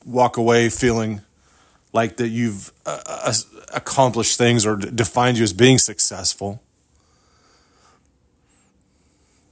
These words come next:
And again, you can have that conversation with somebody about those things and say, "Hey, this is what I'm doing. This is where,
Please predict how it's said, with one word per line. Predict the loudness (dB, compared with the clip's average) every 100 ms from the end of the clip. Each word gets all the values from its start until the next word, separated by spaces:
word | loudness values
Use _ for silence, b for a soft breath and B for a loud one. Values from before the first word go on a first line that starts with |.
| -8
And | -4
again, | 0 0 0
you | -2
can | -2
have | 0 0
that | 0
conversation | 2 2 2 2 0 -4 -6 -2
with | -2
somebody | -2 -4 -8
about | -8 -4 -4 -6
those | -6 -6
things | -6 -8 -6
and | -4
say, | -4 -6
"Hey, | -8 -4
this | -2 0
is | 0 -2 -4
what | -6 -6 -10 _ _ _ _
I'm | -16 -8
doing. | -4 -2 -2
This | 0 0
is | 0
where, | -2 -2 -2 -6